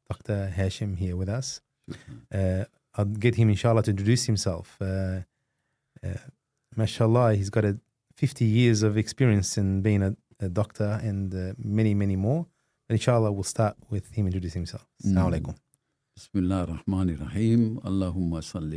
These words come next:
Speaker 2: على سيدنا محمد وعلى آله وصحبه أجمعين.
Speaker 1: Ameen.
Speaker 2: اللهم اشرح لي صدري ويسر لي أمري واحلل عقدة من لساني.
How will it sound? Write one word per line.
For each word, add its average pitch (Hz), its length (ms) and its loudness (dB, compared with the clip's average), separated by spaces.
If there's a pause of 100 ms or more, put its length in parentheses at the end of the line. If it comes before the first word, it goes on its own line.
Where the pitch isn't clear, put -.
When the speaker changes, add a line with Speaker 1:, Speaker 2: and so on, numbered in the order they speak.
Speaker 2:
على 71 220 -10
سيدنا 82 600 -8
محمد 120 720 -2
وعلى 92 640 -6
آله 85 400 -4
وصحبه 80 800 -10 (100)
أجمعين. 78 600 -4 (320)
Speaker 1:
Ameen. 71 200 -18 (260)
Speaker 2:
اللهم 95 380 2
اشرح 87 540 -4
لي 80 180 -6
صدري 104 600 -2
ويسر 82 520 -2
لي 82 260 -2
أمري 104 480 -2
واحلل 92 560 -6
عقدة 85 460 -8
من 82 260 -4
لساني. 76 600 -6